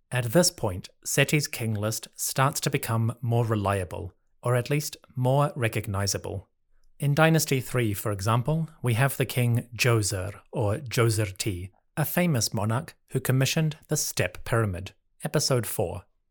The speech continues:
Again, this one is slightly different from its historical version. In his own time and on his monuments, this ruler is universally called Netjeri Ket, but later traditions have changed his name to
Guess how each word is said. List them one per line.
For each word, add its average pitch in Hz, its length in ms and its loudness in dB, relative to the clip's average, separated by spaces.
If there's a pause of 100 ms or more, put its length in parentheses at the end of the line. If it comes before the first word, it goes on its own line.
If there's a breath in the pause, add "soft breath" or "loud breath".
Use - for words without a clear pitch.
(500)
Again, 139 460 2
this 165 380 2
one 175 320 4
is 113 400 0
slightly 131 500 0
different 107 460 -4
from 113 180 0
its 110 160 -4
historical 104 560 -2
version. 101 500 -4 (500)
In 170 180 2
his 170 200 2
own 127 280 2
time 85 560 -8
and 110 140 -4
on 101 200 2
his 110 260 -2
monuments, 95 640 -4 (260)
this 117 260 0
ruler 107 480 0
is 101 320 -4
universally 113 840 0
called 90 440 -4 (100)
Netjeri 98 720 -6
Ket, - 320 -8 (560)
but 117 340 -2
later 127 460 2
traditions 92 640 -6 (100)
have 120 360 0
changed 143 460 0
his 101 180 -6
name 90 280 -6
to 87 340 -8